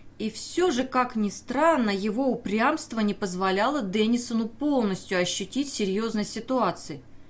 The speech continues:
Когда Джеймс подплыл к вантам с левого борта, Деннисону показалось, что капитану просто захотелось искупаться – А его матрос глупо подшутил над ним, и, конечно, сейчас он взберется на палубу, и все будет хорошо.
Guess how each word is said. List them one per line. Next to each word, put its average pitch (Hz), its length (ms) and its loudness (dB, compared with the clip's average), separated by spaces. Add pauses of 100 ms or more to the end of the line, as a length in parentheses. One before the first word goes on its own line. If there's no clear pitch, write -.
(400)
Когда 190 340 2
Джеймс 202 460 0
подплыл 202 500 -2
к 196 120 -8
вантам 247 420 2
с - 160 -4
левого 202 320 0
борта, 226 380 -2
Деннисону 240 540 2
показалось, 208 500 2
что - 160 -6
капитану 277 440 0
просто 311 380 -2
захотелось 247 560 -2
искупаться – 208 720 -2 (420)
А 175 220 2
его 214 300 0
матрос 220 480 2
глупо 233 360 0
подшутил 254 640 0
над 214 180 4
ним, 202 220 0 (300)
и, 220 180 0
конечно, 233 480 2
сейчас 320 460 2
он 220 100 2
взберется 196 500 0
на 185 140 2
палубу, 302 440 2
и 226 60 -2
все 339 280 -4
будет 247 280 -2
хорошо. 185 480 -4